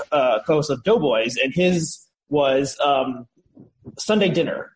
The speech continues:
A nice Sunday dinner was his self-care. And then, so that was interesting because I never, you know, that doesn't, that never struck me as self-care. And, and you guys talked about, like, family dinners and things you would like to eat and, and stuff like that. Um, and yeah, so I think that expanded the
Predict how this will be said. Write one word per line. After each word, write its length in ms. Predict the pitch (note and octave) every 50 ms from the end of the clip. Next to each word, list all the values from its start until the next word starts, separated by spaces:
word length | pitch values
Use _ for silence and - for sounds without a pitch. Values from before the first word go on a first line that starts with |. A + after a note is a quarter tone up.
| _ _
A 80 | - D#3
nice 200 | E3 F3+ F3+ F3+
Sunday 220 | - F#3 E3 D#3+
dinner 240 | C#3+ D3 C#3 A#2+ A2+
was 140 | A2+ A#2+ B2+
his 300 | D#3 D3 B2+ - - -
self-care. 320 | - D#3 C#3+ - E3 C#3+
And 100 | C3+ D3+
then, 220 | F3 F#3+ G3+ F#3+ G3 - - _ _
so 120 | - G3
that 80 | A#3 D4+
was 100 | F4 C#4
interesting 300 | D4 B3+ C4+ - A#3 F3+
because 160 | E3 F3+ E3+
I 100 | E3 F3+
never, 400 | F3 F#3+ F#3 F#3+ F#3 F3 E3 -
you 100 | D#3 D#3+
know, 100 | D3+ C3+
that 180 | - D#3 E3 -
doesn't, 340 | - F3 D#3+ D3+ D3 D3+ - _ _ _ _ _ _ -
that 160 | D3+ F3+ F#3
never 140 | F#3 F3+ D#3+
struck 240 | - - B3+ C4+ C4+
me 100 | B3+ F3+
as 100 | D3 D3
self-care. 560 | D3+ B2+ B2 - - B2+ A#2+ A2+ A#2 C3+ - - _ _ _ _ _ -
And, 400 | D#3+ D#3+ D3+ D3 C#3+ C#3+ D3 C#3+ D3 -
and 180 | D#3+ F3 F3 E3+
you 80 | F3+
guys 140 | F3+ F3 F3
talked 200 | F3 E3+ F3 -
about, 360 | F3 D3 D3+ D3+ D3+ D#3+ C#3
like, 280 | C#3 C#3+ C#3 C3+ A#2+ -
family 280 | - D#3 C#3+ C#3+ C#3+ C3+
dinners 480 | D3 C#3+ C#3 C#3+ D3 C#3+ D3 C#3 -
and 380 | - C3+ C#3 C#3 C3+ C#3 C3+ -
things 180 | D3+ C#3+ C#3
you 100 | C#3+ C#3+
would 120 | C#3+ C#3+ C#3
like 160 | D3 D3 C#3+
to 80 | C#3+ C#3
eat 300 | C3 C3+ C#3 C3 C3 C3
and, 340 | C3+ B2+ B2+ C3 C3 C3 C3 - - - _ _ _ _ _ _ -
and 200 | C3+ C3+ C3+ C3
stuff 180 | C3+ F3 -
like 140 | D#3+ D3 D3
that. 300 | E3 D#3 C#3 C3+ C#3 - - -
Um, 460 | D3 D3+ C#3 C3+ C3 B2+ B2 C3 C3 _ _ _ _ _ _ _ _
and 420 | C3+ D3 C#3+ C#3 C3+ C3+ C#3 C3 C3 - -
yeah, 140 | G#3+ A3+ F#3
so 100 | E3+ G3
I 60 | G3+
think 120 | A#3 G#3+
that 180 | A3 G3+ F3 D3+
expanded 720 | D#3 D3+ - - E3 E3 E3 E3 D#3 E3 D3+ D3+ D3 D3+ -
the 320 | D3+ C#3+ C3+ C3 C3